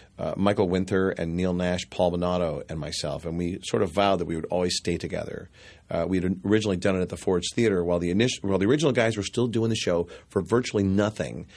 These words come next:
at Steve McGraw's. They opened at the, at the Ford's Theater, and we st-, and we were making real money.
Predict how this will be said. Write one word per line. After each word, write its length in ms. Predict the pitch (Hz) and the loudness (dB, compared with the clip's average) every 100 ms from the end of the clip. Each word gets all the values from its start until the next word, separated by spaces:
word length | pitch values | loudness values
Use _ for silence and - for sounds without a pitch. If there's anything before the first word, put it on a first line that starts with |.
| - - | -12 -4
at 140 | 92 | -2
Steve 240 | - 110 104 | 0 0 0
McGraw's. 520 | 98 87 85 78 85 | -2 0 0 0 -2
They 140 | - - | -2 2
opened 460 | 110 110 107 98 - - - | 2 2 -2 -2 -8 -14 -4
at 140 | 101 | 0
the, 240 | 98 92 - - - | 2 0 -4 -14 -4
at 160 | 98 92 | -2 -2
the 80 | |
Ford's 380 | 92 - 104 92 | -2 2 2 2
Theater, 240 | - 110 95 | 0 2 2
and 180 | 98 104 | 0 0
we 60 | |
st-, 180 | 107 - | 0 0
and 100 | 113 | 0
we 80 | 143 | 2
were 60 | 117 | 2
making 280 | 98 98 | 2 0
real 160 | 98 101 | 0 0
money. 400 | 117 143 - | 0 -2 -6